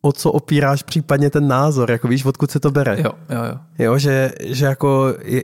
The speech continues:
Speaker 1: je, je to něco, co jsem zachytal z éteru a tak prostě jenom opakuju slova mých oblíbených influencerů, anebo,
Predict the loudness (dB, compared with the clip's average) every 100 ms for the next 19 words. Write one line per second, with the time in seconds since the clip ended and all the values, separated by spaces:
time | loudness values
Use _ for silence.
0 | 0 -2 0 2 2 2 0 -2 0 0
1 | 0 0 0 0 -2 0 0 2 0 0
2 | -4 -4 -4 -6 -2 0 2 2 0 -4
3 | -2 0 0 0 0 0 2 2 0 0
4 | -2 -2 -2 0 0 2 0 2 0 0
5 | 0 2 2 2 2 2 0